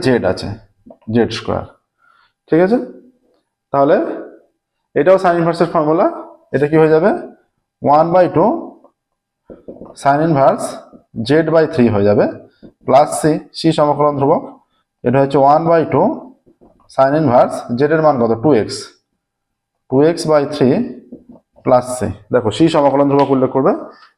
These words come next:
এটা অ্যান্সার আসছে। ঠিক আছে, আচ্ছা,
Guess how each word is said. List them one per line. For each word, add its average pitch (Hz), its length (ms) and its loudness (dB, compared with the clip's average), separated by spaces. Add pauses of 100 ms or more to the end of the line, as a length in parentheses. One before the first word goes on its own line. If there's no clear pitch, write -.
এটা 123 120 -2
অ্যান্সার 104 320 -2
আসছে। - 200 -12 (1900)
ঠিক 151 180 0
আছে, 139 140 -6 (1160)
আচ্ছা, 113 260 -8